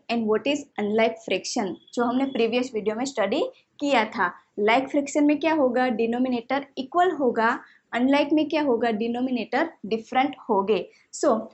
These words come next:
लाइक फ्रैक्शन का एडिशन हम कैसे करेंगे?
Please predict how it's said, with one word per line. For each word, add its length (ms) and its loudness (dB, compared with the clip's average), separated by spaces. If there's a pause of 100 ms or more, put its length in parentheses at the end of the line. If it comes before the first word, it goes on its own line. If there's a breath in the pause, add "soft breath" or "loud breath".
(140 soft breath)
लाइक 300 2
फ्रैक्शन 440 0
का 100 2
एडिशन 460 2
हम 300 0
कैसे 280 -2
करेंगे? 580 -2